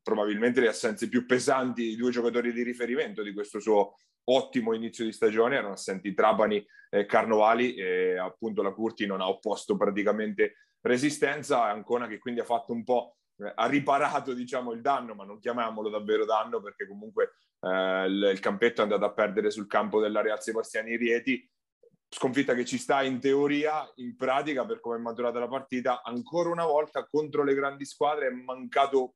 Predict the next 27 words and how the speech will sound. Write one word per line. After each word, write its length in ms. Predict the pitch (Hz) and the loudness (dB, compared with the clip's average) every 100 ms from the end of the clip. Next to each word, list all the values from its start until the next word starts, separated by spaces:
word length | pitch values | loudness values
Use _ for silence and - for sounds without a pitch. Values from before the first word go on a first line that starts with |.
| _ | _
ci 120 | - | -2
è 20 | |
mancato 420 | 143 151 151 151 147 | 0 2 2 0 2
poco, 340 | 147 110 113 | 0 0 -4
insomma, 380 | 113 - 104 98 | -8 -6 -6 -6
perché 220 | 101 110 | -6 -4
alla 100 | 107 | -2
fine 360 | 135 135 98 - _ _ - | 2 2 0 -6 _ _ -6
se 140 | - | 2
andiamo 260 | 127 139 143 | 4 6 4
a 60 | |
stringere 800 | 143 143 143 143 139 131 120 - - | 2 4 4 4 4 6 4 2 -10
ha 120 | 107 | -6
tirato 300 | 120 117 113 | 0 2 4
per 160 | 110 117 | 2 2
pareggiare 520 | 117 120 120 120 113 | 2 2 4 2 2
sulla 260 | 113 117 120 | -2 -4 -2
sirena 520 | 135 131 113 107 110 | 0 0 0 -4 -6
Ancona, 440 | 117 117 123 123 | -6 -2 0 0
ma 200 | 107 98 | -4 -8
segno 480 | - 123 117 123 113 | -4 -2 0 0 0
che 120 | 107 | -2
soprattutto, 920 | 104 113 117 123 120 113 - - - _ _ _ _ _ - | -2 -2 0 -2 -4 -4 0 0 -2 _ _ _ _ _ -16
eh, 160 | - - | -14 -12
Rieti 480 | - 127 151 151 147 | 0 4 4 6 4
non 200 | 131 123 | 4 2
era, 420 | 123 117 113 | 2 2 0